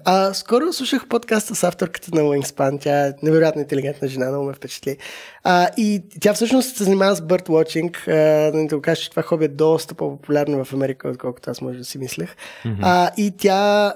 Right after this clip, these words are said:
Speaker 1: всъщност прави, това е първата и такава по-голяма, по-комерциална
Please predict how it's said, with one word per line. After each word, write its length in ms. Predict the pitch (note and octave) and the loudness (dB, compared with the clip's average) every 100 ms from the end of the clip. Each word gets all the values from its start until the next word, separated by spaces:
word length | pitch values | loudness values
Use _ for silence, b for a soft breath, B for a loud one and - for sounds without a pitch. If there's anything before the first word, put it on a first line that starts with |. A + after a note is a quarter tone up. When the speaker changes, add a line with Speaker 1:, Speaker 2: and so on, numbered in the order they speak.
| - | -6
Speaker 1:
всъщност 420 | - F#3+ G#3 - | -4 0 0 0
прави, 140 | F#3 | 0
това 240 | F3 F3+ F#3 | 2 2 4
е 120 | F3+ | 2
първата 360 | F#3 F3 F3 F3 | 0 -2 0 0
и 120 | E3 - | 0 -4
такава 280 | - E3 D3+ | -4 0 0
по-голяма, 420 | D3+ D3 C#3+ C#3 C#3 | 0 0 2 2 0
по-комерциална 920 | C#3+ C3+ D3 C3+ - C#3+ C#3 C#3 C3 | -4 -6 -6 -8 -4 -2 0 0 -2